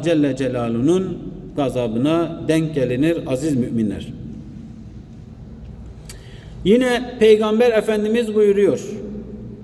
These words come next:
"Alışveriş yapanlar, alıcı ve satıcı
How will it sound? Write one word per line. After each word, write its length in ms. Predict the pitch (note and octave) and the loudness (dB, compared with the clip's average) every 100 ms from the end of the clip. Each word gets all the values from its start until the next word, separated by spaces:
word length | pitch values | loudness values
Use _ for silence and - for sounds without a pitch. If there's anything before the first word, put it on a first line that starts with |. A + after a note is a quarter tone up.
| - - - - - - - - - - - - - | -16 -16 -16 -16 -16 -16 -16 -16 -16 -16 -14 -6 2
"Alışveriş 840 | G3 A#3+ C4+ - G#3+ G#3+ B3 G#3+ | 4 4 2 2 6 6 6 0
yapanlar, 560 | G#3 F3 F3+ E3+ D#3+ C#3 E3 | -2 0 -2 0 -2 -2 0
alıcı 400 | F#3 G3+ G3+ A#3 | 2 2 2 4
ve 120 | G#3 | 2
satıcı 580 | G#3 F3 F3 D#3 D3+ | 2 0 0 0 2